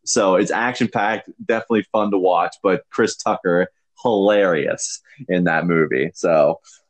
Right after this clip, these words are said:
uh, maybe, I don't know. Maybe, guys, if you pay attention to this p-, podcast long enough, we'll do The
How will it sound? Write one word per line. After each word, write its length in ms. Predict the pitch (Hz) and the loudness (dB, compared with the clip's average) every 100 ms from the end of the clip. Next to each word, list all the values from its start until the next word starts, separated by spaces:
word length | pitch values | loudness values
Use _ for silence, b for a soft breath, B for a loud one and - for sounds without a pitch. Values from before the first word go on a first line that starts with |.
| _ | _
uh, 320 | - 85 85 - - _ _ _ _ _ 92 | 0 2 2 -2 -8 _ _ _ _ _ -4
maybe, 380 | 101 113 123 | 0 2 0
I 120 | 113 120 | 0 -2
don't 120 | 131 | 0
know. 200 | 156 113 - | 0 -4 -10
Maybe, 280 | - 107 117 | -6 0 2
guys, 240 | 110 107 107 | 2 2 2
if 80 | |
you 100 | 104 | 0
pay 180 | 104 117 | 0 0
attention 300 | 110 117 107 113 | 0 -2 -4 -6
to 60 | |
this 100 | 110 - | -6 -6
p-, 80 | 101 - | -14 -4
podcast 440 | 107 110 110 104 | -2 0 -2 -2
long 260 | 110 107 107 | -2 0 0
enough, 200 | 95 87 | -2 -2
we'll 140 | 95 | -4
do 260 | 85 95 | -2 0
The 80 | 95 | -2